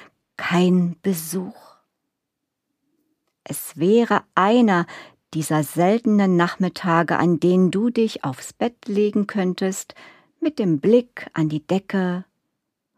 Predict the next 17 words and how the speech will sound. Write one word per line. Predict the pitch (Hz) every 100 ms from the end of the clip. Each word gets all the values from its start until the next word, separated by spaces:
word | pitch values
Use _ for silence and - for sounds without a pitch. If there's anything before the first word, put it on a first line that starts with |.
| _ - - -
oder | 254 247 247
in | 247 254
einen | 226 240 240 220
Sessel | 226 240 - 208 190 190 -
mit | - 220 -
einer | 190 190 180
Tasse | - 240 233 208
in | - 190
der | 185 180 180
Hand | 208 220 240 - - - - _ _ _ _ _
und | 233 262 - - - -
einem | 202 208 214 214 226
Gedanken, | 233 233 180 160 160 - 170 165 165 - _ _ _ _ _
der | 185 160 156 151 _ _ -
nirgends | 185 175 170 170 196 196 -
hin | - 226 185 170
muss. | 165 185 - -